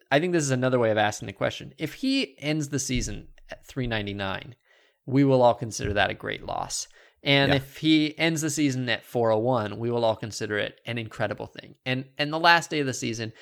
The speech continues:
Speaker 1: we will be really rooting for that difference of one or two points that separates disappointment, failure, <laughs> failure
Speaker 2: <laughs>
Speaker 1: from success and this thing.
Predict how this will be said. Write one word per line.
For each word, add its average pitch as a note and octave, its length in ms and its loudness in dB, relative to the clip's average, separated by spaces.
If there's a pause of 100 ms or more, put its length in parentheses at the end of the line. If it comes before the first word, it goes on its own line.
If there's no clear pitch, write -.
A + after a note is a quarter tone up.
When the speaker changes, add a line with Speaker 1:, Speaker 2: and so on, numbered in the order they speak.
(260)
Speaker 1:
we D#3+ 160 6
will D3 140 6
be B2+ 220 2 (220)
really G#3+ 400 6
rooting C#3+ 600 4
for A#2 600 0
that B2 400 2
difference A2 400 -4
of G#2+ 180 -4
one G2+ 200 -6
or G2+ 80 -6
two - 180 -10
points - 600 -6 (340)
that G2+ 260 -2
separates G2+ 680 -2 (320)
disappointment, G#2+ 720 -4 (260)
failure, G2+ 480 0 (140)
<laughs> - 180 0
failure A2 460 0 (320)
Speaker 2:
<laughs> A#2 80 2 (160)
Speaker 1:
from B2+ 760 4
success D3+ 640 4
and A#2+ 260 -2
this C3 200 0
thing. A#2 380 -2